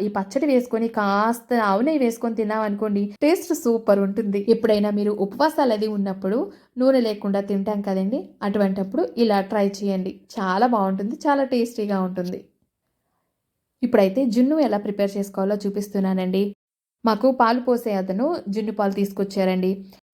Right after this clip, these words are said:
ఫస్ట్ రోజు పాలల్లో వాళ్ళు నార్మల్ మిల్క్ కూడా కలిపేసి తీసుకొచ్చారనమాట. ఆ అంకుల్ని అడిగానండి, "ఎంతకి ఎంత కలిపారు అంకుల్?" అంటే, పావు లీటర్ ముర్రు పాలు వేశారంటండి, మిగిలిన ముప్పావు లీటర్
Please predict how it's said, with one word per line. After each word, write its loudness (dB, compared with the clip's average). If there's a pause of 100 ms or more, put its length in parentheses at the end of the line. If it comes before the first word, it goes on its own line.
(400)
ఫస్ట్ 4
రోజు 4
పాలల్లో 2
వాళ్ళు 2
నార్మల్ 2
మిల్క్ -4
కూడా -2
కలిపేసి -2
తీసుకొచ్చారనమాట. -2 (500)
ఆ 6
అంకుల్ని 2
అడిగానండి, 0 (260)
"ఎంతకి 0
ఎంత 0
కలిపారు 0
అంకుల్?" -4
అంటే, 0 (1120)
పావు 6
లీటర్ 0
ముర్రు 0
పాలు -2
వేశారంటండి, -2 (100)
మిగిలిన 2
ముప్పావు 0
లీటర్ -2